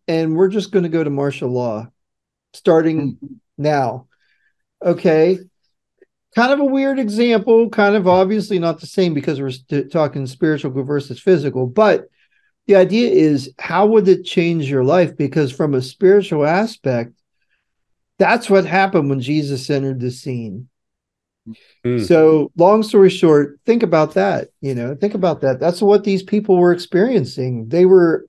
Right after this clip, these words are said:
Speaker 1: they were used to thousands of years of, of,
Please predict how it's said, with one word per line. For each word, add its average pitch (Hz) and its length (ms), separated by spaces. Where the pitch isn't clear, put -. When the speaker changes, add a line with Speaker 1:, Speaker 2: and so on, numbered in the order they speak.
Speaker 1:
they 170 160
were 175 160
used 175 440
to 156 440
thousands 202 480
of 175 60
years 175 560
of, 131 580
of, 127 500